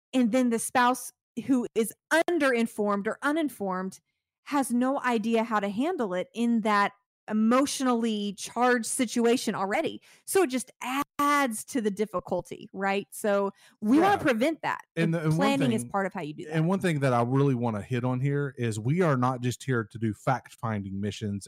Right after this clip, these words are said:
Speaker 2: and to tell you what you're doing right and wrong. That's not it.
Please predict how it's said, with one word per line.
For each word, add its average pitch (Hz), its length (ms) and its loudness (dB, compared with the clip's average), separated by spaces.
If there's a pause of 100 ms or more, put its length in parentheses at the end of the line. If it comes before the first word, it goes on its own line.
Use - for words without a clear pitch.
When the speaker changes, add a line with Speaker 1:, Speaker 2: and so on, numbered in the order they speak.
Speaker 2:
and 110 240 -4
to 107 100 -4
tell 123 220 0
you 113 140 -2
what 117 200 0
you're 113 80 -6
doing 110 280 -2
right 104 260 -6
and 101 100 -10
wrong. 92 220 -12 (440)
That's 156 220 0
not 131 220 0
it. 113 180 -4